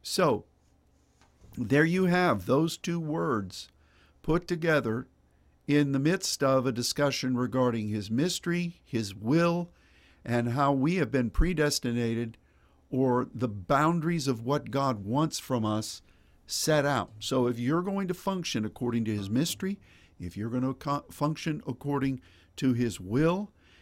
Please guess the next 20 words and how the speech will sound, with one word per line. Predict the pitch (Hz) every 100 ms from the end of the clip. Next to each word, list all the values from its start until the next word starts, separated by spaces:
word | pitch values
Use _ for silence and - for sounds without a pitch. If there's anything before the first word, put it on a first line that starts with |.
| -
if | 113 -
you're | 135
going | 131 135 131
to | 117
function | - 139 143 143 123
according | - 143 131 117
to |
why | 101 113 147
he | 139 175
has | 170
put | - 185 -
you | 180
on | 175 185
this | 180 180
earth, | 196 165 73 - - - - -
if | 113 110
you're | 139
going | 151 156 151
to | 135
function | - 165 160 - 160 160